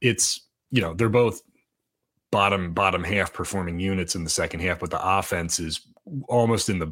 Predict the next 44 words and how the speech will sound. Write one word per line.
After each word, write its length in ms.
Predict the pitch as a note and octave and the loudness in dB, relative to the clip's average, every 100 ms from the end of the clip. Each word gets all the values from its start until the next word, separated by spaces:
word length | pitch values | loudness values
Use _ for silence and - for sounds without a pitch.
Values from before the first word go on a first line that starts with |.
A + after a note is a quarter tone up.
| D2+ | -8
in 120 | F#2+ | -8
the 80 | F2 | -8
very 380 | D#2+ E2 F2+ E2 | -6 -2 0 0
cellar, 540 | - - E2+ D2 D2 E2 | 0 0 0 -2 -6 -8
the 60 | E2+ | -10
b-, 100 | E2 | -8
you 60 | E2+ | -8
know, 60 | |
bottom 400 | D#2+ E2 F2 E2+ | -4 0 2 0
of 60 | E2 | -4
the 80 | D2+ | -2
cellar 340 | - E2 D2+ | -2 0 -2
there, 240 | D2 C#2+ C#2+ | -4 -4 -6
thirtieth. 420 | - E2 C#2+ C#2+ | -4 -4 -4 -8
There's 180 | F2 E2+ | -6 -4
only 120 | F2 | -4
two 200 | E2 G2 | -2 -4
teams 280 | E2+ F2 E2 | -2 -4 -4
that 60 | D#2+ | -4
are 40 | |
scoring 300 | - E2+ D#2 | -6 -4 -6
fewer 260 | - D#2 D#2 | -6 -8 -6
points. 240 | F#2 E2+ | -4 0
So 80 | G#2 | 0
I, 180 | G2+ A#2 | 2 0
I 40 | |
think 380 | A2+ E3+ F3 D#3+ | 0 4 4 4
it 120 | A#2+ | 2
would 180 | G#2 G2+ | 0 0
give, 360 | G#2 G2 E2+ - _ _ _ _ _ _ - | 0 0 -2 -10 _ _ _ _ _ _ 2
this 200 | D3+ D3+ | 4 4
is 100 | A#2+ | 4
where 160 | G#2+ F#2+ | 4 4
I 100 | F#2 | 4
think 200 | G2+ F2 | 0 0
I'm 140 | E2+ | 0
at 180 | E2 D#2 | 0 -2
with 120 | D#2+ | -2
the 80 | E2 | -2
Eagles 300 | E2+ E2 D#2+ | 0 -2 -4
in 60 | |
the 80 | E2 | -4
second 300 | - E2 D#2+ | -2 -4 -4
half. 300 | C#2+ C#2+ C#2 | -6 -8 -8